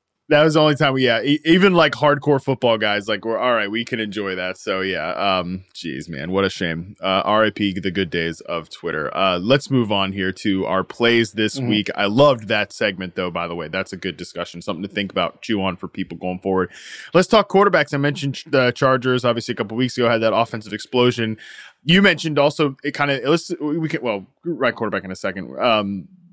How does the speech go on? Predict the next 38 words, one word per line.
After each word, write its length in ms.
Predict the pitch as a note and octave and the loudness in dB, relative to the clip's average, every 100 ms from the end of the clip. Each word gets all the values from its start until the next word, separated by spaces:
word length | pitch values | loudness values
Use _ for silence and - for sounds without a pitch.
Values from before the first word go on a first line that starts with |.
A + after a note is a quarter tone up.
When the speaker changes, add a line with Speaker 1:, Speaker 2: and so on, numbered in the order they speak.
| C3 | 0
Speaker 1:
Justin 280 | E3 C#3 C#3+ | 2 2 2
Herbert, 320 | E3 G2+ - _ _ | 2 0 -8 _ _
thirty-four 320 | D#3 D3 C#3+ B2+ | 2 2 2 2
bucks 260 | B2+ A#2 | 2 2
is 140 | A2+ A2+ | -6 -4
your 160 | A2 | -4
pick, 260 | - G#2+ - | -4 -6 -2
uh, 140 | G2+ | -2
here 260 | G#2 G2 F#2+ | 0 -2 -2
as 220 | G#2 G2+ | -4 -6
your 80 | G2 | -2
high 140 | G2 | -2
price 220 | F#2 - | -2 -8
guy. 220 | - - - _ _ _ | -8 -12 -14 _ _ _
Speaker 2:
Yeah, 220 | F3 G3+ | 6 6
this 260 | D#3+ F3+ - | 6 4 6
is 160 | G#3+ F#3+ | 4 6
one 160 | E3+ | 2
of 100 | E3 | 4
those 220 | D#3+ D3+ | 4 2
games 320 | C3+ D3+ D3+ C3+ | 0 0 0 0
where, 200 | D3 C#3+ | 0 2
where 180 | D3 | -2
people 420 | C3+ D3+ C#3 D3 C3+ | 2 0 2 4 6
are, 320 | C3+ C3+ C#3 | 6 4 2
are 160 | D#3 C3+ | 2 2
hoping 560 | - D#3 - C#3+ C#3 | 4 2 4 0 0
it 200 | - D3 | -2 -2
does, 380 | C3 C#3 C3 - - | 4 4 2 -6 -6
um, 380 | C#3+ C3 B2 A#2 _ _ | -2 -2 -4 -8 _ _
go 160 | E3 E3+ | 4 4
back 260 | C#3+ C#3 | 2 -2
and 160 | D3 C3 | -4 -4
forth 320 | - D#3 C#3+ - D3+ | 2 2 2 -4 0
on 260 | D3+ D3 C#3+ C#3 | 2 2 0 -2
both 280 | C#3 D3 | 2 2
sides. 560 | - - D#3 C#3 B2+ - - | 0 2 4 4 0 -6 0
Uh, 280 | C3+ B2+ | 2 2